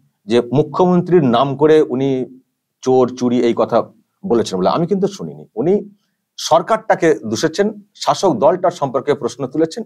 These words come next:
এই রকম। কারণ প্রশ্ন ওঠারই কথা, প্রচুর চুরি হয়েছে, প্রকাশ্যে এসেছে, অনেক কিছু তথ্য সামনে এসেছে। কিন্তু মুখ্যমন্ত্রীর নাম ধরে প্রধানমন্ত্রী কখনো কিন্তু এই কথা বলেননি। আর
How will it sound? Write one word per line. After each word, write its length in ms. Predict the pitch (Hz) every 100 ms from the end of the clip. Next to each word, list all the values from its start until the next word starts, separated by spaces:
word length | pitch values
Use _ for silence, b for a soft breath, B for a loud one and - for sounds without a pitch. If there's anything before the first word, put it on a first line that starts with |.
| -
এই 140 | 120
রকম। 240 | 185 - -
কারণ 300 | 202 269 254
প্রশ্ন 320 | 170 - 208
ওঠারই 300 | 220 202 220
কথা, 260 | - - 226
প্রচুর 340 | - 127 - -
চুরি 240 | 113 120
হয়েছে, 340 | 117 117 113
প্রকাশ্যে 440 | 90 107 104 - 104
এসেছে, 280 | 107 110 -
অনেক 240 | 107 101
কিছু 160 | 104 -
তথ্য 240 | 80 _
সামনে 300 | - 65 53
এসেছে। 200 | - _ _ b b b b b -
কিন্তু 200 | 196 185
মুখ্যমন্ত্রীর 800 | 139 - - 214 220 196 220 156
নাম 520 | 104 95 156 254 240
ধরে 320 | 202 113 123 - - _ _ _ _ -
প্রধানমন্ত্রী 540 | 147 151 156 156 165 -
কখনো 260 | - 131
কিন্তু 260 | 127 160 -
এই 220 | 98 101
কথা 320 | 101 95 - 90
বলেননি। 640 | 82 101 101 95 82 80
আর 80 | -